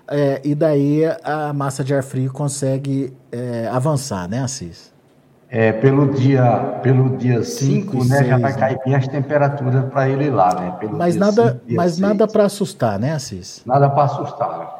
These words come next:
Speaker 2: Tem que
Speaker 1: Boa.
Speaker 2: ficar de olho mais ali no Paraná, né? Então,
Speaker 1: Tá bom.
Speaker 2: como tem muitos dias pela frente ali ainda,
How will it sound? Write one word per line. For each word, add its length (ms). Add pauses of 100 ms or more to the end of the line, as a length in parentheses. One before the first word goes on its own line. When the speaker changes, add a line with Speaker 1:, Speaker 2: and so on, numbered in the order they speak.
(260)
Speaker 2:
Tem 100
que 60
Speaker 1:
Boa. 140
Speaker 2:
ficar 180
de 120
olho 220
mais 220
ali 200
no 180
Paraná, 560
né? 260
Então, 300
Speaker 1:
Tá 200
bom. 140
Speaker 2:
como 160
tem 100
muitos 260
dias 200
pela 260
frente 340
ali 540
ainda, 460